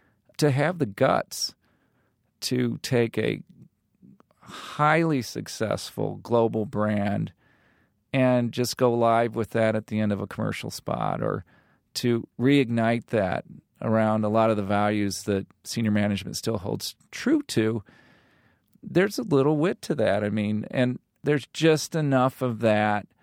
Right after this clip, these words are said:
to sort of gain strength on a human level.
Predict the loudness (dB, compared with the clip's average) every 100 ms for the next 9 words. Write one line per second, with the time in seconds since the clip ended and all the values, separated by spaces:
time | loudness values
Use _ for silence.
0 | _ _ _ _ _ -10 -10 -10 -2 2
1 | 2 -2 -10 _ _ 0 2 2 0 -2
2 | 0 0 0 0 0 0 -2 -4 -4 -4
3 | -6 -10